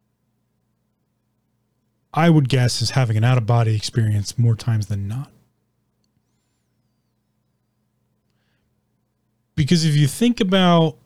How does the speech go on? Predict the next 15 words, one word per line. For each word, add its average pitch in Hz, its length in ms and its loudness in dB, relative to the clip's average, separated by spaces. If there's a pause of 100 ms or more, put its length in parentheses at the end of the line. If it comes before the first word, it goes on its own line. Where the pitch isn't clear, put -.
the 123 180 0
way 156 320 4
in 131 140 4
which 131 240 0
they 123 160 2
see 113 720 0 (160)
what 120 160 -4
we're 156 220 2
doing 147 360 4
and 117 80 2
they're 131 80 4
trying 131 240 0
to 110 60 0
mirror 110 420 0
it, - 140 -18